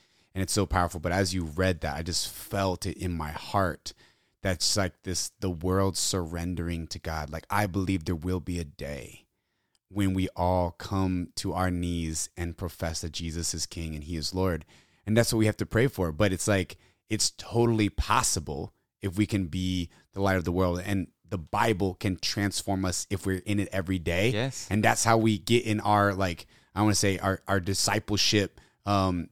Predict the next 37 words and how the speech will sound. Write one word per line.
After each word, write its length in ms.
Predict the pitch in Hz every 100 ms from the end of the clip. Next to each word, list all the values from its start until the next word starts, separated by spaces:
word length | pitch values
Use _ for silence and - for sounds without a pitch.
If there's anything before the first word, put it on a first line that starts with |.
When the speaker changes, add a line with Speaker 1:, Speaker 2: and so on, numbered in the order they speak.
| _
Speaker 1:
it's 180 | 92 -
like 140 | 98
a, 160 | 92 85
like 140 | 104 113
a 40 |
boot 260 | 95 127 113
camp. 280 | - 82 107
If 120 | 101
we 100 | 127
stay 260 | - 123
in 80 | 113
it 80 | 107
every 220 | 110 113
day, 160 | 104 110
like, 140 | 92
we're 100 | 95
getting 220 | 101 87
better, 360 | 78 92 98 123 _ _ _
we're 100 | 98
getting 340 | 101 107 82 78
refined, 800 | 107 101 - 101 107 127 131 - - _
we're 360 | 92 101 107 117
growing. 400 | 90 107 113 123
I 80 | 117
always 180 | 131 127
say, 120 | 135
like, 120 | 120
how 240 | - 131 156
can 160 | -
we 60 | 139
proclaim 400 | 135 123 131 120
Jesus 320 | 104 113 101
if 160 | 113 117
we 60 |
don't 240 | 107 110 92
know 180 | 98
Jesus? 600 | 90 82 76 67 - -